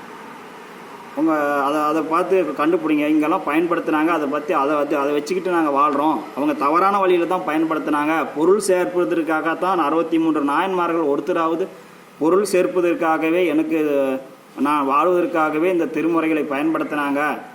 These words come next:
அப்படின்னு யாராவது ஒருத்தர், ஒருத்தர் சொல்லுங்க. நம்ம அதுக்கு தகுந்த மாதிரி நம்ம சிந்திக்கலாம்.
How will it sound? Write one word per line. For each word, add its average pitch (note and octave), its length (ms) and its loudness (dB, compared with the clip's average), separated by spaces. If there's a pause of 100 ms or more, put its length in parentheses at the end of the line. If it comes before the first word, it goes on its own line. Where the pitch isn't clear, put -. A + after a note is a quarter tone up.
(260)
அப்படின்னு C#3 420 0
யாராவது D3+ 560 2
ஒருத்தர், D3 440 0
ஒருத்தர் C3+ 200 -4
சொல்லுங்க. D#3 580 0 (300)
நம்ம C#3 240 -2
அதுக்கு C#3 200 -2
தகுந்த D3 220 -2
மாதிரி D#3 320 0
நம்ம C#3 300 -2 (180)
சிந்திக்கலாம். D3 380 0